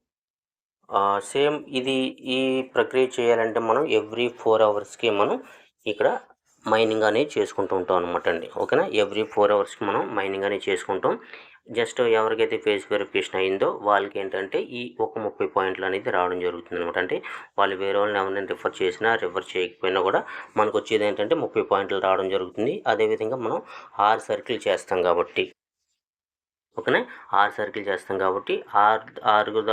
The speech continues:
ఆ, ఆరు ముప్పైలు నూట ఎనభై పాయింట్లు అనేది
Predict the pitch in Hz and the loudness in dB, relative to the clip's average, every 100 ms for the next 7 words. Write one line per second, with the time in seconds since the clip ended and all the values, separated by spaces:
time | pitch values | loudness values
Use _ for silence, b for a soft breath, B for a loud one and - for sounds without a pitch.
0 | 107 101 104 107 107 110 110 107 104 101 | 4 4 4 4 4 4 2 0 -4 -6
1 | - 104 95 - 107 90 - - _ _ | -8 -10 -10 -4 -2 -2 -8 -18 _ _
2 | _ _ - 101 104 95 95 90 92 92 | _ _ -2 0 2 0 0 0 0 0
3 | 92 92 104 | -2 -2 -2